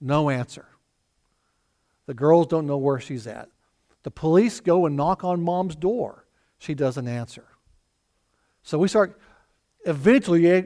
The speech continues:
almost after an hour, we eventually get a hold of a gran-,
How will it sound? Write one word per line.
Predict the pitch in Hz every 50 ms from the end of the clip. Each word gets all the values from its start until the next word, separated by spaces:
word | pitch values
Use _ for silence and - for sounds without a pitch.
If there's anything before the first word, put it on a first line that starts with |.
| - - -
almost | 170 180 202 202 185 185
after | 175 - 175
an | 160
hour, | 147 151 160 175 170 147 135
we | 139 139 139
eventually | 123 127 180 196 - -
get | 160 185
a | 165
hold | 139 160 151
of | 135 135
a | 131
gran-, | 120 120 143 147 160